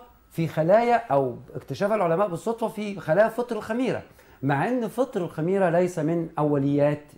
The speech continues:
النواة، يبقى مش عايز أقول أن البلازميدات لا توجد فقط إلا في أوليات النواة، لكن هي، هي توجد في أوليات النواة، ويقتصر وجودها في حقيقيات النواة على من؟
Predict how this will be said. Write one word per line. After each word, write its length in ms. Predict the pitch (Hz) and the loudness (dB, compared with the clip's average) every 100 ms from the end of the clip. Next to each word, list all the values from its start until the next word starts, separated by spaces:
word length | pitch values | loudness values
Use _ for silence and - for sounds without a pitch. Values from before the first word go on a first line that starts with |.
| - | -4
النواة، 440 | 160 156 190 185 - - _ - _ 117 | 0 2 4 4 0 -14 _ -20 _ -8
يبقى 300 | 117 120 123 | -4 -4 -4
مش 200 | 131 127 | -6 -6
عايز 340 | 139 175 240 226 135 | 0 2 2 0 -4
أقول 340 | - 202 214 - | -4 -2 -4 -2
أن 140 | 151 | -2
البلازميدات 720 | 151 143 156 151 147 185 208 | -2 -2 -4 -2 0 0 0
لا 160 | 147 147 | 0 0
توجد 420 | 147 208 180 180 | 0 -2 0 -2
فقط 600 | - 208 226 220 247 - - | 0 2 4 2 -2 -4 -4
إلا 220 | 220 214 | -2 0
في 160 | 190 170 | -2 0
أوليات 360 | 151 160 175 156 | 2 2 0 0
النواة، 260 | 139 113 - - | -2 -2 -4 -12
لكن 200 | 117 123 | -10 -4
هي، 160 | 147 139 - | -4 -4 -4
هي 180 | 139 131 | -4 -2
توجد 320 | 233 185 117 | -2 -2 -4
في 160 | 139 | -4
أوليات 480 | 139 147 156 190 220 | -4 -2 0 0 0
النواة، 380 | 208 208 233 285 - - _ - - | 0 2 2 0 -4 -20 _ -20 -6
ويقتصر 840 | 120 160 156 156 - 262 262 180 | 2 4 4 0 2 2 2 -2
وجودها 400 | 151 147 233 220 | -2 0 0 0
في 140 | 160 135 | -2 -4
حقيقيات 580 | 143 135 135 165 202 175 | -8 -12 -8 -4 -4 -2
النواة 240 | 160 165 | 0 0
على 300 | 160 151 147 | 2 2 2
من؟ 260 | 151 156 | 2 2